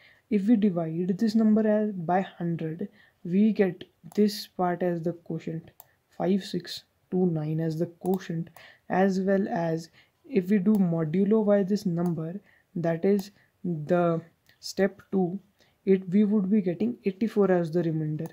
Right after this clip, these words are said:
Okay, and we wanted eighty-four, we want eighty-four to be at the first position, first two positions of the number of the starting position of the number, that can be said. Okay,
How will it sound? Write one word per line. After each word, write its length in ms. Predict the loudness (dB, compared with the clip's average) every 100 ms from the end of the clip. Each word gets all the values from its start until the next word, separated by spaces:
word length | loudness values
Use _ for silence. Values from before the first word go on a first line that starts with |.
| _ -12
Okay, 280 | -4 -4 -4 -16 -10
and 200 | -2 2
we 100 | 4
wanted 540 | 2 2 0 2 0 -2 -18 _
eighty-four, 840 | -2 -2 -2 0 0 2 -2 -2 -4 -8 -8
we 120 | -6
want 260 | -2 -2 0
eighty-four 520 | -2 -2 0 0 0
to 120 | -4
be 260 | -4 -2 -2
at 220 | -4 -4
the 140 | -6
first 360 | -4 -6 -6 -8 -10
position, 400 | -6 -6 -6 -8 -10 _ _ _
first 360 | 0 0 0
two 200 | -2 -2 -2
positions 480 | -4 -4 -4 -4
of 100 | -4
the 80 | -4
number 320 | -4 -4 -4
of 180 | -4 -4 -6
the 80 |
starting 520 | -6 -6 -10 -6 -4 -4
position 360 | -6 -8 -8
of 120 | -8
the 80 | -8
number, 320 | -6 -6 -8 -10 -16 -14 -6
that 240 | -6 -6
can 220 | -4 -4
be 140 | -4 -6
said. 400 | -6 -6 -6 -10 _ _ _ -6
Okay, 240 | 0 0